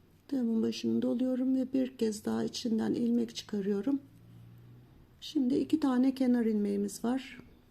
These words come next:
Şöyle onları bir kez ördükten sonra ilmekleri geriye alıyorum.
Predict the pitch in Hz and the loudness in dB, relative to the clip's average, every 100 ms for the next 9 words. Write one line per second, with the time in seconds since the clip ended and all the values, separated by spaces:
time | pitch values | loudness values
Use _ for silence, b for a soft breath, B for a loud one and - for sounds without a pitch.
0 | - - - - _ _ - - 269 240 | -20 -20 -20 -20 _ _ -20 -8 -2 -2
1 | 233 262 254 240 233 262 - b b b | 0 0 2 2 2 0 -4 b b b
2 | b b b b _ _ _ _ _ _ | b b b b _ _ _ _ _ _
3 | - 269 254 240 254 254 - - - 262 | 0 0 0 0 0 -2 -8 -6 2 2
4 | 247 233 - 220 214 214 220 214 254 277 | 2 -2 -2 0 0 -2 0 0 0 0
5 | 262 254 233 226 226 247 247 220 220 208 | 0 2 2 0 -2 0 0 2 2 0
6 | 190 190 196 269 | 0 0 0 -2